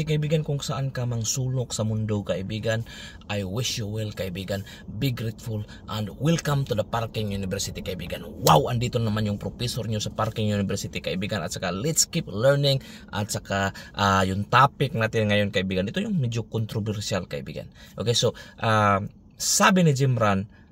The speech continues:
ano nga ba yung success? Wow, maganda tong, maganda natin tong i-, i-, i-, italakayin natin tong, ano ba tong success? Kasi,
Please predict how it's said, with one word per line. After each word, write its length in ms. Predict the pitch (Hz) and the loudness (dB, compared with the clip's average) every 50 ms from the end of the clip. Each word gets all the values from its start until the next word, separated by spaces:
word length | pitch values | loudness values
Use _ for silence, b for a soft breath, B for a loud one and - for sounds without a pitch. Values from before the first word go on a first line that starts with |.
| B B _ - - - - - | B B _ -20 -20 -20 -14 -4
ano 180 | - 165 170 185 185 | 2 4 4 6 6
nga 80 | 185 170 | 6 4
ba 160 | 147 147 143 | 4 4 4
yung 160 | 139 135 131 | 4 2 0
success? 560 | - 120 - - - - 123 113 - - - - B B B B - - - | -2 -4 -2 -2 -2 -2 0 0 -2 -2 -4 -4 B B B B -20 -14 -10
Wow, 480 | 101 104 113 143 165 170 156 139 120 | -4 2 4 6 8 8 8 6 4
maganda 400 | 117 131 147 151 202 208 214 208 | 4 2 4 4 4 4 4 4
tong, 240 | - - 185 180 156 | 4 2 0 2 2
maganda 400 | 160 175 165 175 175 175 185 180 | 2 2 4 4 4 6 6 4
natin 240 | 175 170 170 170 156 | 4 4 2 2 0
tong 160 | 147 143 143 | 0 0 -2
i-, 320 | - 107 135 131 123 113 - B B B B B B - 135 | -2 -2 -2 -2 -2 -4 -6 B B B B B B -6 -2
i-, 560 | 127 123 120 117 113 107 104 104 104 101 - | -2 0 0 0 0 0 -2 -2 -4 -6 -6
i-, 720 | - 120 113 110 104 101 101 98 95 92 90 - 98 98 | -4 -2 -2 0 0 0 -2 -2 -2 -4 -6 -6 -6 -6
italakayin 720 | - - 113 110 113 107 - 120 120 123 123 120 117 113 110 | -4 -2 0 2 2 2 2 4 4 4 4 4 2 2 2
natin 320 | 107 98 104 104 104 - | 0 0 0 -2 -4 -4
tong, 240 | - 95 95 87 - | -4 -6 -6 -4 -4
ano 240 | - 196 294 320 311 | -4 -4 -2 -2 -4
ba 80 | 277 | -2
tong 160 | 269 - 147 | 0 0 0
success? 480 | 135 - - - - - 196 185 - - | 0 0 -2 -2 -2 -2 0 0 -2 -2
Kasi, 240 | - 151 - 160 | -2 0 0 0